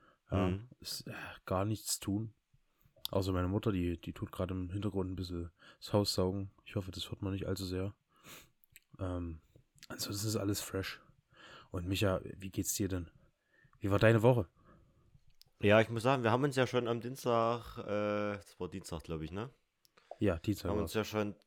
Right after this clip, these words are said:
Speaker 2: zusammengesetzt und
Speaker 1: Ja,
Speaker 2: ich
Speaker 1: Montag
Speaker 2: hab's leider
Speaker 1: sogar.
Speaker 2: Montag schon?
Speaker 1: Montag sogar. Ja.
Speaker 2: Crazy. Ja, aber ich hab's über die Tage, hab ich's irgendwie nicht geschafft, den Podcast, äh, zu schneiden, sodass er erst Freitag online gegangen ist. Ähm,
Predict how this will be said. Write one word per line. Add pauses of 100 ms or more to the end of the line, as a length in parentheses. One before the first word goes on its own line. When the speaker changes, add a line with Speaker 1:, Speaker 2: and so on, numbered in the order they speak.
Speaker 2:
zusammengesetzt
und
Speaker 1:
Ja,
Speaker 2:
ich
Speaker 1:
Montag
Speaker 2:
hab's
leider
Speaker 1:
sogar. (460)
Speaker 2:
Montag
schon?
Speaker 1:
Montag
sogar. (760)
Ja.
Speaker 2:
Crazy.
Ja,
aber
ich
hab's
über
die
Tage,
hab
ich's
irgendwie
nicht
geschafft,
den
Podcast, (920)
äh, (100)
zu
schneiden, (580)
sodass
er
erst
Freitag
online
gegangen
ist. (1600)
Ähm,